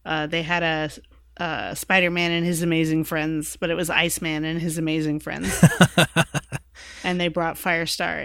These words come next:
Speaker 1: and, uh, Spider-Man
Speaker 2: And
Speaker 1: into
Speaker 2: Peter?
Speaker 1: it.
Speaker 2: Yeah.
Speaker 1: It was great.
Speaker 2: Oh, that's awesome. Yeah. I mean, <sighs> that's, that's not a bad, damn, that's not a bad idea. You start bringing mutant, mutants in that way.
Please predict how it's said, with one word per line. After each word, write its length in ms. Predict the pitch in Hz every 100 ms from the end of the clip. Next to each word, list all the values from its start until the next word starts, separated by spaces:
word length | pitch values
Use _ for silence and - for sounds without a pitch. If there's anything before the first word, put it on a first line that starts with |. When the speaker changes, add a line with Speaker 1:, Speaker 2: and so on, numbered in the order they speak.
| -
Speaker 1:
and, 420 | 170 160 160 -
uh, 300 | 135 135 170 185 - _ _ _ _
Spider-Man 480 | - 185 170 151 147
Speaker 2:
And 80 | 147
Speaker 1:
into 140 | 147
Speaker 2:
Peter? 160 | 143 170
Speaker 1:
it. 80 | 120
Speaker 2:
Yeah. 80 | 127
Speaker 1:
It 20 |
was 120 | -
great. 300 | - 143 147 - -
Speaker 2:
Oh, 140 | 131 110
that's 160 | 107
awesome. 340 | 123 - 98 107 - - - - - - - - - _ _
Yeah. 300 | 123 117 117 - _ -
I 60 |
mean, 200 | 175 185 - -
<sighs> 360 | - - - -
that's, 260 | - - - - - - - _
that's 240 | - - 143
not 160 | 151
a 40 | 147
bad, 560 | 123 123 127 131 - - _ - - - - _
damn, 300 | - 170 160
that's 220 | 117 156
not 120 | 202 170
a 40 |
bad 180 | 139 139
idea. 460 | 120 123 202 98 - _ _ -
You 60 | 135
start 180 | 165 143
bringing 220 | 147 131
mutant, 480 | 143 151 139 139 143
mutants 320 | 139 151 143
in 140 | 135
that 180 | 120 147
way. 300 | 208 214